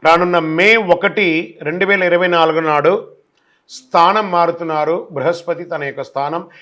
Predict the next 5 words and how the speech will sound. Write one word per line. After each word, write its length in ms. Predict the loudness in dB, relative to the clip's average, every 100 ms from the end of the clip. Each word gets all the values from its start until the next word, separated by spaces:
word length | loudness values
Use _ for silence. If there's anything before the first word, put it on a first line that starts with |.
| _ -10
మేషరాశి 720 | -4 -4 0 2 4 2 -2
నుండి 220 | -8 -8
వృషభ 320 | -6 -6 -6 -4
రాశికి 400 | -4 -4 -12 -12
మారుతున్నారు. 540 | -12 -12 -14 -14